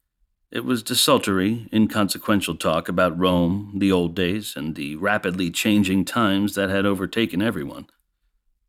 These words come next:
Tim and Mister Grace were in agreement that most of the changes were not really for the better. AstroTurf, for instance.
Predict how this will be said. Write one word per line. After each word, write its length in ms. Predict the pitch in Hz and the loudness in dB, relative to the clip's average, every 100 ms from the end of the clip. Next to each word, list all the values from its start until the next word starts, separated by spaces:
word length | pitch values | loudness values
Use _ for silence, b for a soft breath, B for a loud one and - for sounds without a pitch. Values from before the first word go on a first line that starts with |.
| _ | _
Tim 300 | - 139 117 | 2 6 8
and 180 | 113 107 | 8 6
Mister 240 | 107 - | 4 2
Grace 420 | 92 110 101 98 - | 0 4 4 2 2
were 100 | 92 | 2
in 60 | |
agreement 520 | 90 120 135 92 95 | 2 4 4 6 4
that 200 | 101 98 | 2 2
most 300 | 104 107 95 | 4 2 2
of 60 | 95 | -2
the 100 | 92 | -2
changes 540 | - 98 95 95 90 | 0 2 2 2 0
were 220 | 98 98 98 | 0 0 2
not 280 | 117 90 | 2 2
really 280 | 85 76 76 | 0 0 -2
for 160 | 73 82 | -4 -4
the 80 | 87 | -2
better. 340 | 78 - - _ _ _ _ _ - | -4 -6 -16 _ _ _ _ _ -4
AstroTurf, 640 | 127 - 69 64 - 50 | -2 -2 -8 -10 -12 -12
for 180 | - 64 | -12 -14
instance. 480 | 57 - - - | -14 -16 -16 -18